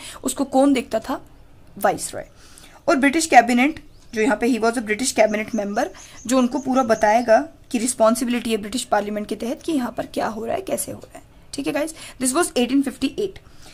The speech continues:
Next come the Indian Council Act eighteen sixty one। Guys, what happened in this? The act restored the legislative powers of Madras, Bombay, which was taken away from the Charter Act।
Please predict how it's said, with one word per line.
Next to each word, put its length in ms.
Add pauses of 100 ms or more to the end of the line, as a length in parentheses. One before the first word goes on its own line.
(240)
Next 320
come 240
the 100 (360)
Indian 320
Council 460
Act 200
eighteen 380
sixty 340
one। 140 (640)
Guys, 300 (400)
what 220
happened 340
in 140
this? 180 (240)
The 100 (120)
act 280
restored 460
the 80
legislative 560
powers 340
of 80
Madras, 600
Bombay, 320
which 160
was 200
taken 240
away 140
from 200
the 60
Charter 300
Act। 240